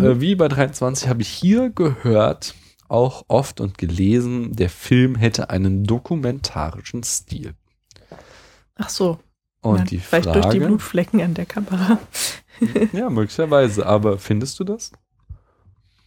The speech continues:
Speaker 2: Mm, also es ist schon wahr, dass wir ziemlich oft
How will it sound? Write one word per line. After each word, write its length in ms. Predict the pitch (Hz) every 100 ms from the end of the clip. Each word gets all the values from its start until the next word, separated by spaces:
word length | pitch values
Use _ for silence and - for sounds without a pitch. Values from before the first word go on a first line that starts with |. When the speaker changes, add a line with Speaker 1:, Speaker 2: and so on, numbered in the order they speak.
| _ _ _ _ _
Speaker 2:
Mm, 640 | 220 226 220 220 214 214 196 - _ _ _ _ _ _ _ _ - _ _ -
also 260 | 190 180
es 160 | 185 -
ist 240 | - 190
schon 240 | - 247 220
wahr, 140 | 208
dass 240 | 208 214
wir 140 | 208 196
ziemlich 340 | 220 202 208
oft 220 | 208 -